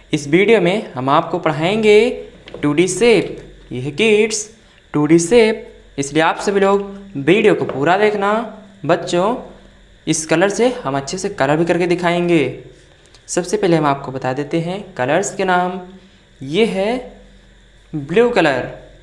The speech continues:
ये है ब्लू कलर, ये है ब्राउन कलर, ब्राउन कलर, ये है किड्स, लाइट ग्रीन कलर, लाइट ग्रीन कलर,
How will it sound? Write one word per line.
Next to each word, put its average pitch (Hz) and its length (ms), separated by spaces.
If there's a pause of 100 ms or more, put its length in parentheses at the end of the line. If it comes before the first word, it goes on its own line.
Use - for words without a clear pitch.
(360)
ये 135 160
है 170 240 (460)
ब्लू 165 340
कलर, 202 460 (1300)
ये 143 320
है 165 260 (760)
ब्राउन 208 520
कलर, 214 580 (640)
ब्राउन 165 520
कलर, 208 580 (1300)
ये 135 80
है 147 140
किड्स, 214 600 (540)
लाइट 151 480
ग्रीन 202 320
कलर, 214 580 (760)
लाइट 151 420
ग्रीन 202 300
कलर, 208 560